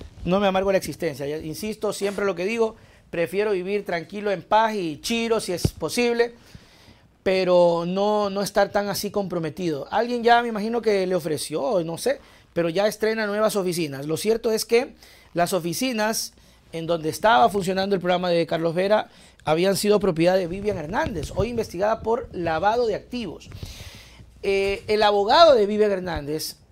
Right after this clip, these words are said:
lo toma el señor Carlos Vera, me imagino yo que en el proceso, para probar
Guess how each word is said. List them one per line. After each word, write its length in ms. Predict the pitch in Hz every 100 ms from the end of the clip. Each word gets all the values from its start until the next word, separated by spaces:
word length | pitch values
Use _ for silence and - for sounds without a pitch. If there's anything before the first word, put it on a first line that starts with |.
| - _
lo 180 | 165 175
toma 320 | - 277 285
el 40 | 240
señor 280 | 202 208 220
Carlos 240 | 208 180
Vera, 260 | 175 160 170
me 80 |
imagino 320 | 160 160 240 220
yo 160 | 208
que 80 | 214
en 60 | 196
el 80 |
proceso, 480 | 160 160 170 143 139 - - - - -
para 360 | - 196 196 202 - - - - - -
probar 680 | 220 214 208 226 277 311